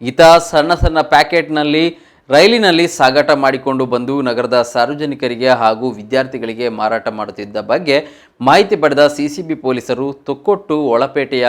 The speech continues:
ಕೃಷ್ಣನಗರ ಪರಿಸರದಲ್ಲಿ ಗೂಡ್ಸ್ ಟೆಂಪೋವೊಂದರಲ್ಲಿ ಗಾಂಜಾ ಸಾಗಿಸಿ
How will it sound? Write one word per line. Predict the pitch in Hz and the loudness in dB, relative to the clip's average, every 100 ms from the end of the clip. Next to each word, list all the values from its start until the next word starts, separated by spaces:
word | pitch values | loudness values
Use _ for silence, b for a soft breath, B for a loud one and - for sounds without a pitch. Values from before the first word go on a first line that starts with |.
| 120 | -2
ಕೃಷ್ಣನಗರ | 113 - 160 143 127 123 127 b b b b - | -6 -14 -12 -6 -2 0 -2 b b b b -4
ಪರಿಸರದಲ್ಲಿ | 123 120 123 113 113 127 | -4 -2 -4 -4 -4 -4
ಗೂಡ್ಸ್ | 123 123 165 - | -4 -6 -6 -4
ಟೆಂಪೋವೊಂದರಲ್ಲಿ | 127 113 117 113 110 107 107 120 | -6 -2 -4 -4 -6 -6 -6 -8
ಗಾಂಜಾ | 107 104 131 143 | -6 -8 -6 -8
ಸಾಗಿಸಿ | 127 113 104 - 123 135 | -4 -6 -6 -12 -10 -10